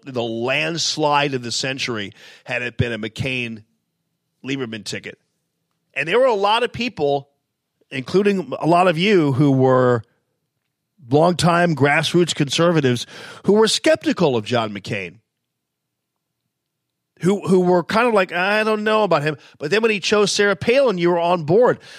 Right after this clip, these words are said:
Some of you, uh, were not motivated even to get out and vote necessarily. It was like, "Oh, God, Lord, look at this old man running against Barack Obama, this black dude, and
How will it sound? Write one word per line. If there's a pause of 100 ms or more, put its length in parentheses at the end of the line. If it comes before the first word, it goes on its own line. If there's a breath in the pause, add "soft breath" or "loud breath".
(160 loud breath)
Some
of
you, (140)
uh,
were
not
motivated
even
to
get
out
and
vote
necessarily.
It
was
like,
"Oh,
God,
Lord,
look
at
this (800 soft breath)
old
man
running
against
Barack
Obama,
this
black
dude,
and